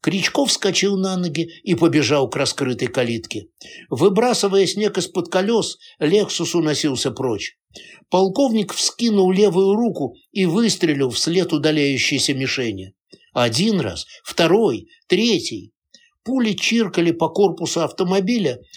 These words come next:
но причинить ему серьёзного вреда не могли.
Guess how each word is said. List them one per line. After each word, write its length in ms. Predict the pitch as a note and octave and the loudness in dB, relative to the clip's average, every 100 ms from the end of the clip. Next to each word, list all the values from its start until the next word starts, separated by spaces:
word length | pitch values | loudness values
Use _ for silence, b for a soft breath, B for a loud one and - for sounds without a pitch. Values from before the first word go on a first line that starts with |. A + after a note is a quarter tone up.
| B B | B B
но 160 | A3 G#3+ | 0 0
причинить 580 | A3 A3 - A3 G#3+ E3 | 2 0 0 0 0 0
ему 220 | F#3+ F3+ | 0 0
серьёзного 680 | F3+ F3+ F3 E3+ D#3 D#3 D3+ | 2 2 2 2 2 2 2
вреда 360 | D#3 D3+ D3 | 2 2 0
не 100 | C3+ | 0
могли. 520 | B2+ B2 A#2 G#2+ F#2 | -2 -2 -2 -4 -6